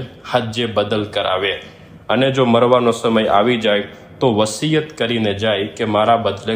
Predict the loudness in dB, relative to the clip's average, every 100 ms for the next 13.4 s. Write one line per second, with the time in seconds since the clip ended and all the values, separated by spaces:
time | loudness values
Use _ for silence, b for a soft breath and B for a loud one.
0 | -2 -2 -2 -2 -2 -2 -4 -4 -6 -2
1 | 0 0 -2 -2 0 0 0 2 2 2
2 | -4 0 2 0 -2 -4 -4 B B B
3 | -16 -2 -2 0 -6 -2 -2 -2 B B
4 | B -6 -6 -2 -2 0 0 0 -2 -2
5 | 0 0 -2 -8 -20 B B B -18 0
6 | 0 2 0 0 0 -2 -4 -12 -20 -16
7 | -6 -6 0 0 0 -2 -2 -2 -2 0
8 | 2 2 2 0 -4 -6 -2 0 0 -4
9 | -14 -20 -14 -2 0 0 0 0 2 2
10 | 0 -2 -2 -2 -6 -8 -6 -4 -2 -2
11 | -4 -6 -16 -12 -4 0 2 0 0 -2
12 | -2 -2 0 2 2 0 -2 2 2 4
13 | 2 0 -2 -4